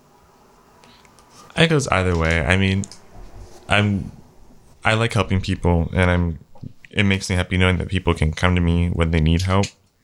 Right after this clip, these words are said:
Um, but I don't, mm,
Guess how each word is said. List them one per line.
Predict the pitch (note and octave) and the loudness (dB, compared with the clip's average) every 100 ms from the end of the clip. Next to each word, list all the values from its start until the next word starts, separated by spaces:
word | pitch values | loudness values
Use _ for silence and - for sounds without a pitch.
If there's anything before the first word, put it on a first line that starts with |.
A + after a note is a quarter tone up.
| _ _ - _ _ _ - - | _ _ -20 _ _ _ -20 -2
Um, | F2 D#2+ D#2 C#2+ - _ _ - - - _ _ - - - - - - - - - | 2 2 0 -6 -10 _ _ -16 -16 -16 _ _ -20 -20 -20 -20 -20 -20 -20 -20 -10
but | - E2+ D#2+ - _ _ _ - - - - - - _ _ _ _ _ _ _ _ - - | -2 -2 -2 -8 _ _ _ -20 -20 -20 -20 -20 -20 _ _ _ _ _ _ _ _ -20 -2
I | A#2+ | 0
don't, | A#2+ - - - - | 0 -2 -10 -6 -2
mm, | G2+ | -2